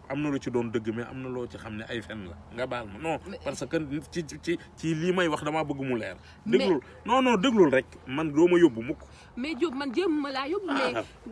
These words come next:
Speaker 2: waxal rek mu leer.
Speaker 1: Waa
Speaker 2: Léegi yow
Speaker 1: léegi.
Speaker 2: li si nekk dëgg.
Speaker 1: Waa
Speaker 2: Wax ko li si nekk, li si ginnaaw dëgg. Nga wax
Speaker 1: Waa
Speaker 2: ko.
Speaker 1: léegi wax ma tuuru ki la ko wax.
Speaker 2: Internet.
Speaker 1: Ma porté ko plainte. Wa-, déedéet, wax ma kan la.
Speaker 2: Mais internet man si commentaire yi laa dem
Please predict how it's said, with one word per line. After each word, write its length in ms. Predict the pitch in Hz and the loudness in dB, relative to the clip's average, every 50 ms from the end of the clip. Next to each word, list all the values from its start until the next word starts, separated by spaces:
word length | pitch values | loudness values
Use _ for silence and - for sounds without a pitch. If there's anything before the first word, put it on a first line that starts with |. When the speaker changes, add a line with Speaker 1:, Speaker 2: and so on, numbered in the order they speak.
| 226 | -6
Speaker 2:
waxal 260 | 247 320 - 359 311 320 | -4 -4 -2 -2 -2 -2
rek 140 | 349 415 370 | -2 0 0
mu 160 | 381 320 381 | 2 4 4
leer. 220 | 349 359 440 392 277 | 4 4 2 0 0
Speaker 1:
Waa 160 | 269 269 311 | 2 2 4
Speaker 2:
Léegi 100 | 339 330 359 | 6 6 6
yow 80 | 339 | 6
Speaker 1:
léegi. 60 | - 262 | 6 6
Speaker 2:
li 60 | 359 | 6
si 120 | - 392 330 | 8 8 6
nekk 220 | 320 330 - - | 6 2 -4 -4
dëgg. 280 | 208 247 196 160 165 - - | -6 -6 -6 -6 -8 -12 -6
Speaker 1:
Waa 140 | - - - | -4 -2 0
Speaker 2:
Wax 140 | 240 - - | 0 -2 -2
ko 120 | - 381 440 453 | -4 -4 -4 -2
li 100 | 330 285 | -4 -2
si 100 | - 349 | 0 0
nekk, 220 | 294 302 285 - - | 0 0 -2 -6 -8
li 240 | 262 196 214 240 | -10 -8 -8 -8
si 120 | 277 - 240 | -6 -6 -6
ginnaaw 320 | 196 262 285 262 247 240 | -6 -4 -2 -2 -2 -2
dëgg. 240 | 208 190 196 170 - - - - - - 202 | -2 -6 -8 -8 -10 -14 -14 -16 -14 -8 -6
Nga 140 | 185 208 220 | -4 -4 -4
wax 120 | 277 - - | -4 -4 -4
Speaker 1:
Waa 100 | 120 147 | -2 0
Speaker 2:
ko. 40 | |
Speaker 1:
léegi 160 | 156 165 143 151 | 2 2 2 2
wax 140 | 170 170 - | 0 0 0
ma 100 | 156 147 | -2 -2
tuuru 240 | - 143 131 117 113 | 0 0 0 0 0
ki 100 | - 123 | 0 -2
la 80 | 113 107 | -2 -2
ko 120 | - 104 | -4 -8
wax. 100 | 95 85 - - - - - - - - - - - - - - - - - - | -12 -14 -16 -18 -20 -20 -20 -20 -20 -20 -20 -20 -20 -20 -20 -20 -20 -20 -16 -12
Speaker 2:
Internet. 460 | - 269 262 - 247 185 190 175 165 | -10 -10 -8 -8 -8 -8 -8 -8 -8
Speaker 1:
Ma 140 | - 123 139 | -6 -6 -6
porté 320 | - - 165 160 - - 143 | -4 -2 -2 -2 0 0 -2
ko 120 | - 131 - | -2 -2 -4
plainte. 240 | - 117 110 104 - | -4 -4 -4 -4 -6
Wa-, 140 | 131 - - | -6 -6 -2
déedéet, 240 | 226 349 392 311 233 | 0 0 0 4 6
wax 160 | 190 226 - | 6 6 6
ma 140 | 220 226 220 | 4 0 0
kan 160 | - - 233 254 302 | 2 2 2 2 2
la. 60 | 359 381 - - - - - - | 0 -2 -4 -10 -20 -20 -16 -8
Speaker 2:
Mais 300 | - 240 277 349 359 - 226 262 | -4 -2 -2 0 -2 -2 -4 -4
internet 380 | 339 359 - 359 320 294 262 254 | -4 -4 -4 -4 -6 -6 -6 -6
man 140 | 277 285 | -6 -6
si 120 | - - 359 | -6 -8 -8
commentaire 540 | - - 349 359 339 330 320 - 294 277 262 | -6 -4 -2 -2 -2 -2 -2 -2 -4 -4 -4
yi 80 | 247 247 | -4 -4
laa 160 | 254 254 254 | -2 -2 -2
dem 160 | 220 311 403 | -4 -4 -4